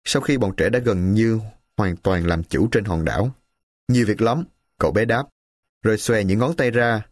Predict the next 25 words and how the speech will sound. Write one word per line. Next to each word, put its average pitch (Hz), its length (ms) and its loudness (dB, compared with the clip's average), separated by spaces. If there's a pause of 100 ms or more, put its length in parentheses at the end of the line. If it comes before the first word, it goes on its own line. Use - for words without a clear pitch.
(420)
"Em 127 120 0
bắt 156 140 -2
đầu 110 220 2
tính 135 160 0
toán 139 200 0
những 113 140 0
công 117 180 0
việc 98 320 -2
làm 92 260 0
cần 85 260 0
thiết 147 260 -2
đang 101 180 -2
chờ 87 180 -2
đợi 80 180 0
chúng." 117 260 -2 (600)
Trước 165 160 0
hết, 180 260 -2
Kali 131 240 2
và 113 120 0
Me 117 320 2
là 104 160 0
những 98 260 0
người 117 100 2
ngoại 87 220 0
đạo. 80 300 -2